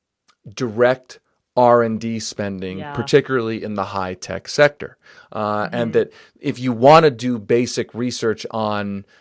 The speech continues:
Speaker 1: uh, basic scientific research in American culture, the easiest way to get funding for that, the easiest way to make a political argument for that is to shroud it in the language of national security and, and,
Speaker 2: Yep.
Speaker 1: and move it through the Pentagon.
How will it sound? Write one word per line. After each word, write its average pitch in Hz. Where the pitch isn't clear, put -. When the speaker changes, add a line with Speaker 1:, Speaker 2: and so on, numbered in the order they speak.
Speaker 1:
uh, 104
basic 131
scientific 113
research 95
in 113
American 123
culture, 151
the 113
easiest 123
way 113
to 104
get 104
funding 107
for 98
that, 98
the 113
easiest 113
way 110
to 104
make 101
a 95
political 110
argument 95
for 92
that 90
is 117
to 113
shroud 101
it 101
in 107
the 101
language 98
of 92
national 92
security 110
and, 95
and, 104
Speaker 2:
Yep. 180
Speaker 1:
and 107
move 113
it 104
through 98
the 95
Pentagon. 135